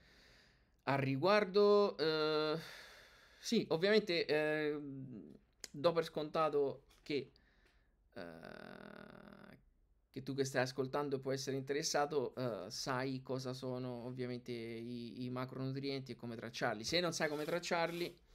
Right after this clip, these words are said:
eh, ti consiglio di scaricare quest'app che si chiama MyFitnessPal. Ok, scarica quest'app MyFitnessPal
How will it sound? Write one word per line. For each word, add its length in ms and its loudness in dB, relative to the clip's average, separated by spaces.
eh, 1160 2
ti 120 -2
consiglio 640 0
di 180 -2
scaricare 880 0
quest'app 760 0
che 120 -10
si 180 -8
chiama 440 -2
MyFitnessPal. 1900 -2
Ok, 400 -8
scarica 460 2
quest'app 540 2
MyFitnessPal 2000 0